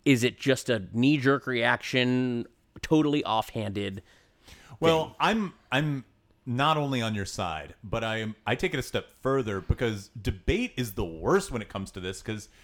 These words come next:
Speaker 2: some people use fractions.
Speaker 1: Oh, Jesus Christ.
Speaker 2: Right? You're, you're giving, like, a twenty-nine point eight, not even a half, but, like, point eight. And Paul, I,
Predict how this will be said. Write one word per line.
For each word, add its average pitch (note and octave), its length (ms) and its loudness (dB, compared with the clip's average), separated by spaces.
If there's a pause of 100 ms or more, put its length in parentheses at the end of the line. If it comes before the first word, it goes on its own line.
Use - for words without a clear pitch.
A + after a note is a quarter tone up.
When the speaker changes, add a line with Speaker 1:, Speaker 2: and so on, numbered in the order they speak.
(160)
Speaker 2:
some - 260 -2
people D3+ 320 2
use A2+ 440 -4 (160)
fractions. F#2+ 680 -6 (140)
Speaker 1:
Oh, F#2 120 -8
Jesus - 420 -16
Christ. - 340 -20
Speaker 2:
Right? A#2 200 0
You're, B2+ 160 0
you're C3 380 -2 (140)
giving, C3 220 -4
like, A2+ 140 -4
a A#2+ 40 -6
twenty-nine A#2+ 540 -4
point A#2 260 -6 (120)
eight, A2 320 -4 (500)
not D3+ 180 4
even E3 140 0
a A#2 60 -4
half, C3 400 0
but, B2 160 0
like, A2 180 -2 (540)
point B2+ 160 -6
eight. C3 200 -2 (480)
And B2+ 220 0 (500)
Paul, C#3+ 460 -2
I, E2+ 160 -2